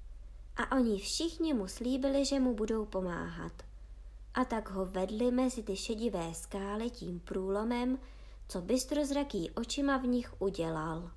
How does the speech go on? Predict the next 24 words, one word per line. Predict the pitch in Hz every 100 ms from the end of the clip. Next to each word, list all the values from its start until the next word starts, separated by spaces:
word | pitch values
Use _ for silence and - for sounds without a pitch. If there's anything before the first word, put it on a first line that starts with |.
| - - - - - -
A | -
těmi | - 170 160
skalami, | 160 - - 185 180 196 214 220 - - - - -
vysokými | 285 285 311 302 269 262 190
horami | 175 190 220 233 254
i | -
hlubokými | - 185 226 254 277 277 254 214 185
lesy | 196 233 - 170
dál | 180 214 220 214 214
a | -
dál. | 190 - 170 - - - - - - - - - - -
A |
kde | 175 180 185
byla | 196 247
v | 254
cestě | - 269 - 254
jaká | 262 254 170
překážka, | - - 190 208 208 214 - 240 247 - - - - - -
tu | - 339
hned | 339 349 339
ti | - 190
tři | - - 202
tovaryši | - 269 285 285 254 - - -
odklidili. | 196 - 175 165 160 165 165 165